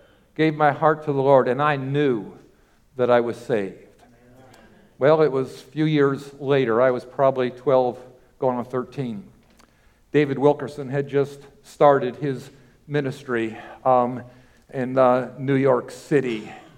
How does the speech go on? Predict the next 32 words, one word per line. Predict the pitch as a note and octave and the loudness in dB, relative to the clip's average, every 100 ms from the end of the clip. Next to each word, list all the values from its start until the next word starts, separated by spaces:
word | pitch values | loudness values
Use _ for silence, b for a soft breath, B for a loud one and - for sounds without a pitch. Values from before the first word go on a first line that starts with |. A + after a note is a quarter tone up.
| - | -6
Teen | C#3 B2+ B2+ A#2 - | -4 -4 -8 -14 -10
Challenge. | - C3 B2+ A2 G#2+ | 0 2 2 -2 -10
He | - | -10
was | B2+ A2+ | -8 -6
a | |
young | A#2+ A#2+ B2 | -2 -2 -2
pastor | - B2 A#2+ - A2 | -4 -4 -4 -6 -8
from | - A2+ G#2+ | -6 -8 -8
Pennsylvania. | - D#3+ - C#3+ D#3 D3+ D#3 D3 - - _ b b b b | -10 -10 -4 0 0 0 -2 -4 -12 -20 _ b b b b
He's | D#3+ D#3+ | -4 4
there | D#3 C#3+ | 6 6
in | C#3+ | 2
New | |
York. | C#3 C#3 C#3+ C#3 - - b b b b _ D#3 | 2 6 6 4 -4 -18 b b b b _ 4
Our | D3+ | 4
church | D3+ D3+ C#3 C#3+ | 4 0 0 -2
was | C#3+ C3 B2 - - | -2 -2 -2 -12 -10
in | D3+ C#3 | -6 0
North | C#3 C3+ C3+ - - | 4 4 2 -6 -6
Jersey. | B2+ D3+ C3+ D3+ | 2 2 2 -4
We | C3+ C#3 C#3 | -4 -2 -2
invited | C3+ C3 C#3 B2+ | 2 6 6 4
him | D3 C#3+ C#3+ | -2 -4 -4
in | C#3+ D3 C#3+ C#3 B B B | -2 -2 -2 -6 B B B
to | - | -12
come | C#3 D3+ | -2 0
into | D3 C#3+ C#3 | 0 -2 -2
the | C3+ | -4
service, | C#3 D#3 C#3+ C#3+ C3+ C3+ - - - | -2 2 4 4 0 -4 -18 -18 -8
and | C3 | -4
I | |
remember, | B2+ B2+ C#3 C#3+ C#3+ C#3 C3 | -2 -2 -2 2 2 2 0